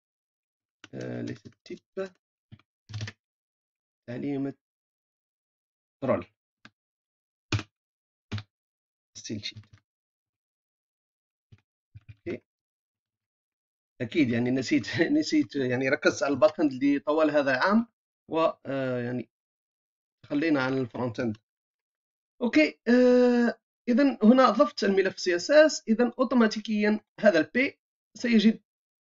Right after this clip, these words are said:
أنني غيرت كل البي هنا.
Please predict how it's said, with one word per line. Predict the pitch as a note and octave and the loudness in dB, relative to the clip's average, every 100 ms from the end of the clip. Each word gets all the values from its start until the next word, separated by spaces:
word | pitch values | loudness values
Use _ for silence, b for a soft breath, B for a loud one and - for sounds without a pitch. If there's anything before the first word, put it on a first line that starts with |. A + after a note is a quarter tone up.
| _ | _
أنني | G#3 F3+ E3+ F3 A3 - | -2 2 2 2 0 -2
غيرت | C#3+ E3+ F#3 B3+ D4 A3+ - | 0 0 2 2 2 2 -2
كل | F#3+ - - | -4 -2 -4
البي | D#3 - G#3 G#3+ - _ _ _ _ | -4 0 -2 -2 -8 _ _ _ _
هنا. | E3+ D3+ A2 | 2 2 2